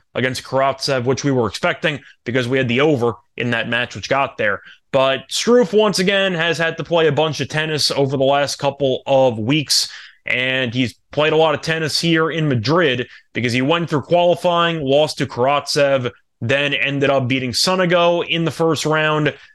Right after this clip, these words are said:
beat Shelton in three, beat Lajovic in three, beat Kachin in three, beat Tsitsipas in three, and beat Karatsev in three. So he's had a lot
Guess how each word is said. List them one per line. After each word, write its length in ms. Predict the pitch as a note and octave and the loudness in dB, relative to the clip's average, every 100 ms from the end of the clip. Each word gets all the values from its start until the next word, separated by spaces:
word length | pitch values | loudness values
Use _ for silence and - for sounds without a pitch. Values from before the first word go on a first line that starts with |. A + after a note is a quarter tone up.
| _ B2+ | _ -2
beat 200 | D3 C3 | -2 -2
Shelton 460 | - G3+ F#3+ F#3+ | 0 0 0 0
in 100 | F#3 | 0
three, 560 | E3 F3+ F3 F3 F3 E3 - _ | -2 0 2 2 0 -2 -10 _
beat 160 | E3 D3 | -2 0
Lajovic 500 | A#2+ D3+ F3 E3+ E3+ | 0 0 0 -2 -2
in 120 | D#3 | -2
three, 500 | D#3+ E3 D#3+ D#3 - - - | 0 2 2 -2 -4 -12 -4
beat 220 | B2+ G#2+ | -4 -2
Kachin 500 | C#3 E3 D#3+ E3+ D#3 | -2 -2 -2 -4 -2
in 80 | C#3+ | -2
three, 540 | D3+ D3+ D3+ D3 C#3 - - | 0 0 2 0 -4 -10 -4
beat 200 | B2 A#2 | -2 0
Tsitsipas 680 | G3 F3+ E3+ D#3 C#3+ C3+ C3 | 0 0 -2 0 0 0 -4
in 80 | |
three, 480 | A#2 B2+ B2+ B2 A#2 - _ - | -2 0 2 2 -2 -8 _ -6
and 480 | C3+ D3 D3 C#3 - _ _ B2+ | -2 0 -2 -4 -6 _ _ -2
beat 240 | D3 - | -2 -4
Karatsev 840 | - C3 D#3+ D3 - C3+ A#2+ A2 | -4 0 0 0 0 0 0 -4
in 280 | C3 C3+ B2 | -6 -4 -4
three. 580 | - C#3 D3 B2 A2 - - - | -2 0 0 0 -2 -8 -18 -8
So 540 | - E3 E3 D#3+ D#3+ D3+ | -2 2 4 6 4 4
he's 260 | F3 D3+ | 2 2
had 300 | E3+ F#3+ F#3 - | 0 0 0 0
a 80 | D#3 | 0
lot 540 | D3+ D#3 E3+ G#3 A3 | 2 2 2 4 2